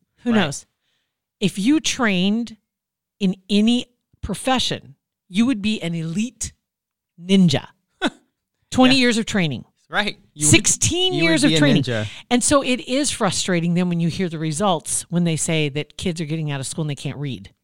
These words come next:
Speaker 1: Or, and it's like,
Speaker 2: Sure.
Speaker 1: after sixteen years, I mean, how many years does it take to get to a black belt?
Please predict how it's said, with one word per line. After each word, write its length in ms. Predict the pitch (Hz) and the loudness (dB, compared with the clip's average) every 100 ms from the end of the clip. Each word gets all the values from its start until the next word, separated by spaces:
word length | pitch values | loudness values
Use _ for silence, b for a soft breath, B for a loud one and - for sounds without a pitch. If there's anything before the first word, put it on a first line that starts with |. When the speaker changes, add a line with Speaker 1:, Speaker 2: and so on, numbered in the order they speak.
| _ _ _ _ - | _ _ _ _ -4
Speaker 1:
Or, 380 | 170 156 151 b b b _ | -2 0 -2 b b b _
and 100 | 196 | 0
it's 100 | 185 220 | 4 6
like, 200 | 190 - | 4 0
Speaker 2:
Sure. 360 | - 170 104 - - | -6 -6 -6 -10 -2
Speaker 1:
after 220 | 208 202 | -2 0
sixteen 580 | 185 285 233 - 277 254 | 0 -2 -2 -2 0 0
years, 140 | 247 214 | 0 0
I 40 | |
mean, 140 | 202 | 2
how 160 | 165 269 | 2 2
many 140 | 311 | 0
years 180 | 254 247 | -2 -2
does 160 | 214 175 | -2 -4
it 100 | 160 | -2
take 200 | 196 175 | -2 -2
to 60 | |
get 120 | 185 196 | -6 -2
to 80 | 185 | 0
a 40 | |
black 260 | 160 160 160 | 0 -2 -2
belt? 300 | 139 - | -6 -6